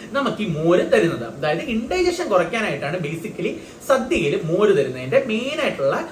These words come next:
ഒരു ഐതിഹ്യം എന്ന് പറയുന്നത്. റൈബോഫ്ലാവിന്റെ വലിയൊരു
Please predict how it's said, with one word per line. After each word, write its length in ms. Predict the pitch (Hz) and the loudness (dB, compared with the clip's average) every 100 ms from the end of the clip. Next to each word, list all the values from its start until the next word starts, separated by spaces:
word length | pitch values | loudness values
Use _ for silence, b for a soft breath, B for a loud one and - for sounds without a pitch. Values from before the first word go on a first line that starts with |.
| B | B
ഒരു 100 | 240 | 4
ഐതിഹ്യം 520 | 240 233 254 208 170 | 6 4 2 2 0
എന്ന് 120 | 131 240 | 0 2
പറയുന്നത്. 320 | 262 175 - 214 | 4 2 -4 2
റൈബോഫ്ലാവിന്റെ 760 | 233 - 403 320 220 208 202 | 2 4 0 2 2 2 0
വലിയൊരു 460 | 226 156 185 294 285 | -2 0 -2 0 -2